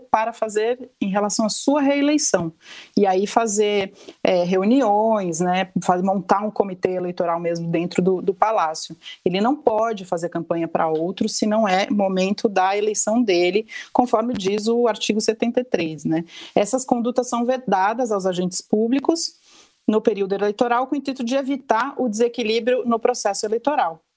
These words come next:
Então, isso, essa é uma, é uma novidade que veio depois do, da reeleição do Fernando Henrique Cardoso, justamente pra evitar,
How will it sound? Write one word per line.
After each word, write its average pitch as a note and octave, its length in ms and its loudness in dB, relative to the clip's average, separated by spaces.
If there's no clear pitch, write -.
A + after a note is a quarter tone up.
Então, A3 540 2
isso, A3 340 2
essa G#3 260 2
é - 20 0
uma, A3 200 -2
é G3+ 120 0
uma F#3 500 0
novidade G3 640 2
que - 60 -8
veio F#3+ 140 0
depois F#3 320 -2
do, F3+ 240 -4
da F#3+ 100 0
reeleição F#3 400 -2
do F3+ 80 -8
Fernando F3+ 240 -2
Henrique F3 240 -6
Cardoso, A#3+ 480 0
justamente B3+ 460 0
pra A#3 120 2
evitar, A#3+ 460 -2